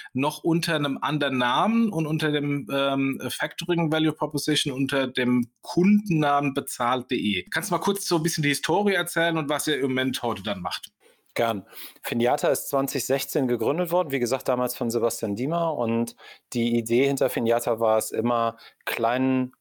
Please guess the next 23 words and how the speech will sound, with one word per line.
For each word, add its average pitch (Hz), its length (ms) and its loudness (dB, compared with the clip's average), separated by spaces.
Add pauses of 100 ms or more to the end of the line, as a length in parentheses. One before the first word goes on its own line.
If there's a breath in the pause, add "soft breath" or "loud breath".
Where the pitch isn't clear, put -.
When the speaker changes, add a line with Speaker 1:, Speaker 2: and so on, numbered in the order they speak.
(160)
Speaker 2:
Unternehmen 120 680 0
und 113 160 -2
den 113 160 0
Unternehmerinnen 120 720 0
und 113 100 -4
Unternehmern 117 460 0
hinter 147 340 -2
den 110 220 0
kleinen 107 340 -2
Unternehmen, 107 560 0 (420 loud breath)
ähm, 110 200 -2
dabei 110 220 4
zu 113 180 0
helfen, 113 520 2
ihre 107 600 4
Finanzthemen 98 840 -2
in 95 80 -4
den 95 100 -2
Griff 92 200 -2
zu - 100 -12
bekommen, 110 400 0
insbesondere 107 800 0
dieses 101 440 -2